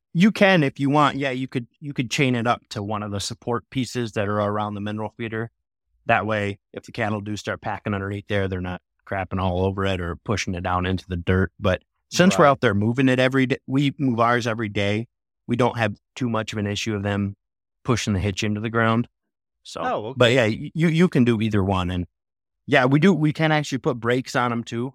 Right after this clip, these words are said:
Speaker 1: That it's an extra cost, but it's not really for the livestock. The livestock, they don't really push it around. And even if they are pushing on it, there's usually one pushing one way, one's pushing the other way. So
Speaker 2: <laughs> Oh,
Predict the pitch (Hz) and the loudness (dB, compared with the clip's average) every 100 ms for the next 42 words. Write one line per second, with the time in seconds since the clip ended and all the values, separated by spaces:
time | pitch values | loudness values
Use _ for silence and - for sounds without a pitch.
0 | - 110 - 117 - - 113 107 - 104 | -6 -6 -6 -12 -16 -14 -12 -10 -8 -8
1 | - 107 110 - - 113 104 92 _ _ | -2 0 0 -2 -6 0 0 0 _ _
2 | _ _ _ 117 - 139 147 - 135 139 | _ _ _ -10 -4 2 4 2 0 0
3 | 139 139 104 87 87 98 - 131 135 - | 0 -2 -4 -4 -6 -8 -8 -8 -8 -10
4 | - 117 101 95 95 110 135 - 110 - | -16 -10 -10 -10 -10 -12 -10 -6 -6 -6
5 | - _ _ - 123 143 123 131 123 107 | -18 _ _ -6 0 0 0 -2 -4 -4
6 | - 113 117 98 95 98 113 107 113 120 | -6 -6 -6 -6 -6 -6 -4 -2 0 0
7 | 117 - _ _ _ _ - 110 104 107 | -2 -4 _ _ _ _ -4 0 0 0
8 | 139 127 131 123 123 120 110 101 110 107 | -2 -2 2 2 0 -2 -6 -6 -4 -4
9 | 104 107 101 117 110 107 107 104 104 101 | -2 -2 -4 -4 -2 0 0 0 0 -2
10 | 104 107 - 113 - 107 104 101 101 101 | -2 -2 0 -2 -2 -2 0 0 0 -2
11 | 98 - 92 - 135 | -2 -2 -2 -2 -8